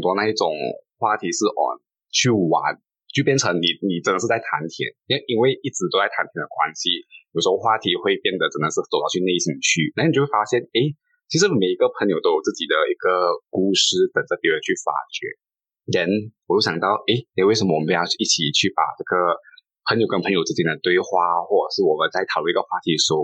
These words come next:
各自大家不同的想法都记录下来？因为我觉得这个过程都还蛮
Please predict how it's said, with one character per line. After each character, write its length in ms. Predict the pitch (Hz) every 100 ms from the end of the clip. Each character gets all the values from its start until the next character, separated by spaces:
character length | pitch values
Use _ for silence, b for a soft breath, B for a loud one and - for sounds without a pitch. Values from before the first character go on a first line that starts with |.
| -
各 80 | 101
自 100 | - - -
大 80 |
家 140 | 98 85
不 60 | -
同 140 | 82
的 40 | -
想 80 | 82 -
法 80 | 76
都 80 | 82 -
记 160 | 90 90
录 160 | 90
下 160 | 92 90
来？ 200 | - - - - _ _
因 80 | 117
为 80 | 151
我 80 | 95
觉 80 |
得 80 | 95
这 80 | 95
个 80 | 101
过 220 | 104 107
程 160 | - 82
都 80 | 80
还 180 | - 78
蛮 160 | 82